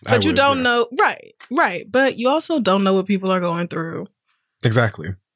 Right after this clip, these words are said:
Speaker 2: And so hearing that this woman is sixty-three, it's, like, not really elderly, elderly, but it is old enough to have probably, like,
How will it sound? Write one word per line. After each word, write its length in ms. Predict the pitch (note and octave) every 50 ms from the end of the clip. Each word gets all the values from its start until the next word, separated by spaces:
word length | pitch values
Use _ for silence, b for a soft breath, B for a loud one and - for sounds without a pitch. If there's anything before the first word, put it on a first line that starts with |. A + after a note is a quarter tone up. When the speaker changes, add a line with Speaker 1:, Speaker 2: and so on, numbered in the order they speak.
| _ - -
Speaker 2:
And 400 | - B3 B3 B3+ A#3+ A#3+ A#3+ A3+
so 680 | - - - A#3+ A#3+ A#3 A3+ A3+ A3 A3 G#3+ G3+ - - - -
hearing 300 | F#3 A3 C4 C#4+ D4 C4+
that 120 | A#3 G#3+
this 160 | A3 G#3+ -
woman 220 | - A3 G#3 G3 F#3+
is 140 | F#3 G3 -
sixty-three, 640 | - F#3+ F#3+ - - G3+ G3+ G3+ - G3+ G#3 G#3
it's, 260 | G3+ - F#3+ F#3 - -
like, 420 | - - - - - - - - _ _ _ _ _ -
not 220 | G#3 G#3+ G#3+ -
really 360 | G3 G#3+ G#3 G3+ G3 E3 - - _ _ -
elderly, 680 | F3 F3+ F#3+ G3 G#3+ G#3+ A#3 A#3 A#3+ A#3+ B3 B3 -
elderly, 560 | - A#3+ A#3+ A#3+ A#3 B3 B3 B3 B3 B3 B3 b b b b b b b
but 120 | - G#3+ G#3
it 140 | F#3+ A3 A#3+
is 180 | B3 A3+ - -
old 240 | G#3 G#3 G#3+ G#3 G3+
enough 440 | G3 G3 F#3+ F#3+ G3 F#3+ F#3+ - -
to 180 | - - F#3 F#3
have 260 | F3+ F#3 F#3 F3+ -
probably, 380 | - - G3+ G3 F#3 F#3 F#3
like, 400 | F3+ F3+ - - - - - -